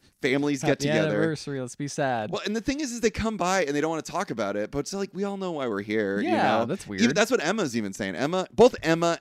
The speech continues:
Speaker 1: and Nico's dad are like, "Let's talk about this. We don't talk enough about what happened to our sons.
Speaker 2: Yeah.
Speaker 1: We need to talk about it." And no one else wants to talk about it. Like, Steven's mom is, like, like, inconsolable. Like, she
Speaker 2: Mm-hmm.
Speaker 1: spends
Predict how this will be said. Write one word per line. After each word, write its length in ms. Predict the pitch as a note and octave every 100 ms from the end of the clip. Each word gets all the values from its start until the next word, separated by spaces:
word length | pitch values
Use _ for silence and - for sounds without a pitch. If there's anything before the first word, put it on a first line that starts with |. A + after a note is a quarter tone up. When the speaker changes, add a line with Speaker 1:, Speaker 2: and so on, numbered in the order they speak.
| -
Speaker 1:
and 420 | C3 C3+ C3+ B2+
Nico's 360 | B2+ C3 B2 G#2+
dad 240 | A2+ G#2
are 80 | G#2
like, 180 | G#2+ -
"Let's 380 | A#2 - - - -
talk 260 | - C3 -
about 220 | G2 F2+
this. 160 | C#2+
We 60 | G2
don't 180 | C3 E3+
talk 320 | - C#3 C#3
enough 300 | G#2+ G2+ G2
about 240 | F2+ G2+
what 100 | F#2+
happened 320 | G2 G#2 - F#2
to 160 | G2+
our 80 | F2+
sons. 400 | - G2+ F#2 -
Speaker 2:
Yeah. 260 | A#2+ G#2 G2+ - - _
Speaker 1:
We 80 | A#2
need 120 | A#2
to 80 | A#2
talk 280 | - G#2+ G#2+
about 100 | G#2+
it." 20 |
And 100 | A#2+
no 80 | A#2+
one 100 | A#2+
else 160 | A2+ G#2
wants 160 | G#2 -
to 80 |
talk 120 | G2 F#2
about 180 | F#2
it. 100 | G2
Like, 140 | F#2+ G2+
Steven's 380 | - C3 C3+ G#2
mom 260 | G#2 G#2
is, 160 | G2+ F#2
like, 380 | G2+ F#2 - - _ _ _ _
like, 200 | - G2 -
inconsolable. 800 | C3 B2 A#2 - F#2+ G2+ A2+ A#2
Like, 140 | A2+
she 60 | C3+
Speaker 2:
Mm-hmm. 80 | B2+
Speaker 1:
spends 220 | A#2 C3+